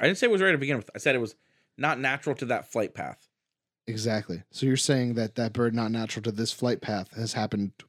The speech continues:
Speaker 2: more than once? In
Speaker 1: Uh,
Speaker 2: different time periods?
Speaker 1: it, so, yeah, that would be how it could, wouldn't happen more than once at the same time, Kyle.
Speaker 2: Occam's razor, man.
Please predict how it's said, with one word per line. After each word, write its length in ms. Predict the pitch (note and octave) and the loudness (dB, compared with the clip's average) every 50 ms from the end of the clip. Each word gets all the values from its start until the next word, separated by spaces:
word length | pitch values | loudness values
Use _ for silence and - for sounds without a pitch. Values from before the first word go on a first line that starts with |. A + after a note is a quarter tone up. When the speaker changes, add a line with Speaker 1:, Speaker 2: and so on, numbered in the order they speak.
| _ _ - | _ _ -6
Speaker 2:
more 340 | G#2+ A2 G#2+ G#2 G#2+ A2 A#2+ | -2 -2 0 2 0 0 0
than 320 | A#2 C#3 D#3+ F3 F#3 G3 | 0 2 2 2 2 0
once? 520 | A3 B3+ D4+ F4 - _ _ - - - - _ _ _ _ _ _ _ _ _ _ _ _ _ _ _ _ _ _ _ _ _ _ _ _ _ - | 0 -2 -4 -6 -10 _ _ -14 -14 -14 -16 _ _ _ _ _ _ _ _ _ _ _ _ _ _ _ _ _ _ _ _ _ _ _ _ _ -2
In 100 | C3 A#2 | 0 0
Speaker 1:
Uh, 60 | A#2 | 2
Speaker 2:
different 360 | - C#3+ C#3+ - D#3 D3 - - | 4 4 4 4 4 2 2 0
time 260 | - C3+ C3+ D3+ E3 | -2 0 2 2 2
periods? 560 | - F#3+ F#3+ G#3+ A3+ A#3+ B3 G#3+ - - - | 4 4 4 6 4 2 0 -2 -6 -10 -2
Speaker 1:
it, 220 | - C3 C3 B2 - | 2 2 2 2 2
so, 180 | - - D#3 C#3+ | 2 2 2 2
yeah, 420 | C3+ C#3 D3+ D#3 D#3 F3 G3 D#3+ | 2 -2 -6 -4 2 4 4 6
that 200 | C3+ D3+ D3+ D#3 | 6 4 2 4
would 260 | E3+ F3 D#3 D3+ D3 | 4 4 2 2 0
be 120 | - D3 C#3 | -2 -2 0
how 160 | C#3 C#3 C3+ | 0 0 0
it 160 | - - C3 - | 0 0 -2 -2
could, 160 | - D3+ C3+ | -2 -2 2
wouldn't 220 | C3 D3+ D#3+ D#3 E3 | 4 4 4 4 4
happen 220 | E3+ E3 E3 D3 | 2 2 2 2
more 140 | D3+ D3+ D3+ | 4 4 4
than 100 | C#3 C#3 | 4 4
once 200 | C#3+ C#3+ C#3 - | 2 0 -2 -4
at 80 | B2+ - | -8 -12
the 60 | B2 | -10
same 280 | - - C3+ B2+ A2+ G#2+ | -6 -4 -2 -2 -2 -2
time, 260 | - C#3 E3+ G3 G3 | -4 -4 -4 -4 -4
Kyle. 340 | - - F#2 B1 D2 G2 A2 | -4 -4 -4 -2 -4 -4 -4
Speaker 2:
Occam's 420 | A2 A2 G#2+ - - A2+ A2 G#2 A#2 | -2 -4 -4 -4 -4 -4 -2 0 2
razor, 340 | B2 C3 D3 D3+ D3 D#3 D3 | 4 4 4 6 6 6 6
man. 440 | C3 B2 A#2+ A#2 A#2 A#2 A#2 A#2 | 6 6 4 4 4 4 2 0